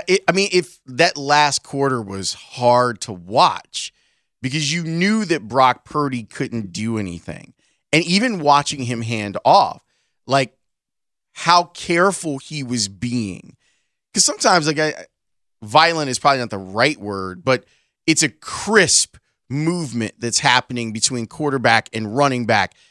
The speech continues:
to get the ball into the running back's hands. And you had him kinda gingerly handing the ball off and then making sure that he's getting out of harm's way on the play. I would have preferred them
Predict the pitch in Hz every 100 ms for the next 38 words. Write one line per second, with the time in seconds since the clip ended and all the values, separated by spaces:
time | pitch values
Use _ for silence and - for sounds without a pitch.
0 | _ - 127 113 165 127 117 135 139 131
1 | 110 117 127 113 123 123 113 101 98 -
2 | 180 120 92 85 - _ _ _ _ 143
3 | 139 123 _ _ 107 160 180 165 180 175
4 | - 147 139 117 101 - 170 196 202 151
5 | 127 135 123 110 90 82 _ _ _ _
6 | - - 107 110 117 131 135 113 151 156
7 | 139 110 95 98 98 101 101 - 120 117
8 | - 160 156 131 117 113 139 - 101 104
9 | 107 104 101 - 107 107 110 113 143 160
10 | 117 92 _ _ _ - 131 123 113 -
11 | 208 127 87 _ _ _ _ 143 190 214
12 | 233 208 - 196 - - 160 160 139 127
13 | _ _ _ _ _ _ 110 151 151 147
14 | 147